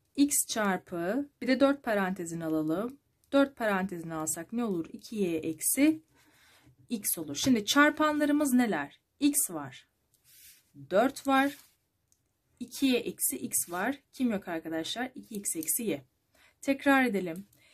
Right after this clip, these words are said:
Önce ikiye katladık. Şuradan. Sonra dörde katladık. Katladığımız şeyin içinden dört x ile iki x, iki x diye bölündü. İki x'i x, x diye böldük,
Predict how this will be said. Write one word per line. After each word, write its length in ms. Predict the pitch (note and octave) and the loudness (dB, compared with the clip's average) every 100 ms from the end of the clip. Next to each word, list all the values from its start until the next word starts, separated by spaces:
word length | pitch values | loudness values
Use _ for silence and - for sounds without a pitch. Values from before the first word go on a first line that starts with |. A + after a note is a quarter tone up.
| _ _ _ - | _ _ _ -2
Önce 300 | - D4+ C#4+ | 2 4 2
ikiye 320 | C4 - B3+ | 0 0 -2
katladık. 720 | - G3+ - E3+ D3+ D3 - _ _ | 0 -6 -4 -8 -8 -10 -16 _ _
Şuradan. 680 | - - F#3+ D#3 D#3 E3 A3 _ _ - | -14 -8 -6 -6 -6 -6 -8 _ _ -10
Sonra 640 | - C#4+ C4 G3+ D3 - _ _ _ _ E3+ | 0 2 2 2 -2 -6 _ _ _ _ -4
dörde 320 | D#3+ G3 C4+ | -2 0 -2
katladık. 640 | C#4 C4 - B3+ C4 - _ _ _ _ _ _ _ _ | 0 -2 -4 -4 -6 -6 _ _ _ _ _ _ _ _
Katladığımız 760 | - B3+ - C#4+ D4+ D#4 E4+ E4 | -2 -2 0 2 2 2 2 0
şeyin 460 | - A3+ E3+ - - | 0 -2 -4 -8 -6
içinden 800 | D4+ - A#3+ F3 D#3 D#3+ A#3+ - _ _ _ _ _ _ _ _ _ _ _ _ - | -4 0 0 0 0 -2 -4 -6 _ _ _ _ _ _ _ _ _ _ _ _ 2
dört 320 | C#4 D4+ - | 4 4 0
x 200 | G3+ - | -10 -6
ile 80 | - | -6
iki 200 | - D4+ | -4 -4
x, 180 | C#4+ - | -4 -8
iki 220 | B3+ C4 | -8 -10
x 240 | A#3 - | -8 -8
diye 200 | E3+ D#3+ E3 _ _ _ _ _ _ _ F3+ | -4 -6 -6 _ _ _ _ _ _ _ -6
bölündü. 480 | D#3+ D3+ C3+ D#3 _ _ - | -4 -4 -8 -14 _ _ -8
İki 280 | C4 - D4 | -8 4 4
x'i 240 | C#4+ - | 4 -2
x, 280 | - - - | -4 -6 -6
x 320 | - C4+ - C#4+ | -4 -4 -4 2
diye 200 | C#4 C4 | 2 4
böldük, 340 | C4+ C4 | 2 2